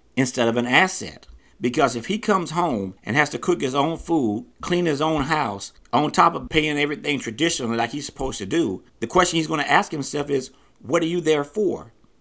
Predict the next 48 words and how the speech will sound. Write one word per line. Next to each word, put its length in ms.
Because 280
if 100
you're 120
thinking, 360
"Oh, 160
well, 220
I 140
sleep 380
with 120
him," 280
that's 340
just 240
not 280
all 280
he 160
needs. 580
That 220
means 220
you 80
don't 200
know 220
your 160
man. 260
Now, 220
on 100
the 100
other 180
hand, 400
a 180
seasoned 560
woman, 340
her 140
man 300
comes 220
straight 200
home 200
to 200
her 340
because 380
he 160
knows 480
that 140
when 80
he 60
walks 300
in 80
the 80
door, 400